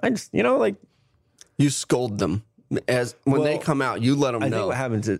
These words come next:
Speaker 1: if, if you know it's one of those people that's like you said, where they're doing it just, to, you know, "I got two hours to kill 'em, you just go take a shit." When they go and lock the door, you stand up to the flight, which you gotta be careful with this, okay?
Speaker 2: <laughs>
Speaker 1: Don't have anything in your hands. And just be like, "Hey, hey, hey,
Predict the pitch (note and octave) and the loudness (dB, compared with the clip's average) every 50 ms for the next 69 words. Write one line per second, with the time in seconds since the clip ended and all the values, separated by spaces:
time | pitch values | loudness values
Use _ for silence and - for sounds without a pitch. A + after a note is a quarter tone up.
0 | - - B2 A#2+ - - - - A2+ C3+ - - F3+ G#3+ G3+ G3 E3+ D3+ C#3 A#2+ | 0 0 0 0 0 -4 -6 -4 -2 -2 0 0 2 2 4 4 4 4 2 2
1 | A2 B2 B2 A#2+ A#2 A#2+ A#2 A2+ - - G#2+ G#2 G#2 G2 G2 F2+ - - A2 G#2+ | 0 0 0 2 2 2 0 0 0 -2 -2 -2 0 0 0 0 0 0 -2 -4
2 | - - A#2+ A2+ - G#2 F#2 F#2+ F#2+ F#2+ G2 G#2 A2 A2+ A#2 A#2+ A#2 A#2 A#2 A#2 | -2 -2 -2 0 2 2 2 2 2 2 2 2 2 0 0 0 0 0 0 0
3 | - - A2+ A2+ - - - - - - _ _ A2 A2+ G#2+ G2+ F2 - - E3 | -2 0 0 -2 -2 -2 -6 -10 -10 -14 _ _ -2 -2 0 0 -2 -2 -2 -2
4 | C3 G#2+ G2 - - - A2+ A2+ A2 A2+ A2 G#2+ G#2 - - - - A2+ C#3+ D#3 | -2 -4 -6 -6 -2 0 2 2 2 2 0 -2 -6 -10 -6 -2 0 0 0 0
5 | B2 G#2 F#2 G#2+ G#2 F#2+ G2+ A#2 A#2+ G#2 G2 - - D#3+ D#3 C3+ - - - _ | -2 -2 -4 -2 -2 -2 0 0 0 -2 -2 0 0 2 2 2 0 -4 -10 _
6 | _ _ _ _ _ _ _ _ _ _ _ _ - - - _ - A2+ A2+ G#2+ | _ _ _ _ _ _ _ _ _ _ _ _ -10 -10 -8 _ -2 0 0 0
7 | A2 G#2+ G2+ A2+ A#2 A#2 A#2 B2 B2 - _ - - G#2 G#2 G#2 G#2 G2+ A2 - | 0 -2 0 0 0 0 0 -2 -4 -8 _ -4 -2 0 2 2 2 0 0 -2
8 | B2 A#2 A2+ G#2 F#2 - - G#2+ D#3 D#3+ A2+ G#2 G#2+ - - - B2+ B2 A#2+ A#2 | -2 0 0 0 0 -4 -6 -8 -4 0 0 0 0 -2 -4 -4 -2 0 0 -2
9 | A2 - A2+ A2 G#2+ - - G#2+ G#2 G#2 - - _ _ _ _ _ _ _ - | -2 -2 -2 -4 -2 0 -2 -2 -2 -2 -6 -10 _ _ _ _ _ _ _ -2
10 | - B2 A2+ - - - - F2 - - A2+ G#2+ A#2+ B2 - E3+ D3+ - B2+ B2 | -2 0 0 -2 -6 -8 -6 -4 -2 0 0 0 -2 -4 -2 -2 -2 -2 -4 -6
11 | A2 - - - A2+ - - - - - - A2 B2 C3 F3+ - - A#3 - - | -6 -4 -4 -4 -4 -4 -4 -4 -2 -2 0 0 -2 -2 -4 -4 -6 -6 -4 -2
12 | A#2 A#2 G#2+ G#2+ A#2 A2 A#2 C3 C#3 C#3+ D3+ D#3 E3 E3+ E3+ F3 C3+ A2 G#2+ A2+ | -2 -2 -2 -2 -4 -4 -4 -4 -4 -4 -4 -6 -6 -2 0 0 0 0 -4 -8
13 | - - - - - - - - - - C4+ C#4 C#3+ C3+ B2 B2+ - - C3+ A2 | -10 -12 -16 -18 -18 -18 -20 -18 -12 -8 -6 -4 -2 -2 -2 -2 0 0 0 0
14 | A2 - E3+ E3+ E3+ F3+ F3 D#3+ D#3 C#3 A2+ - | 0 -2 -2 -2 -2 -2 -2 -2 -2 -4 -6 -8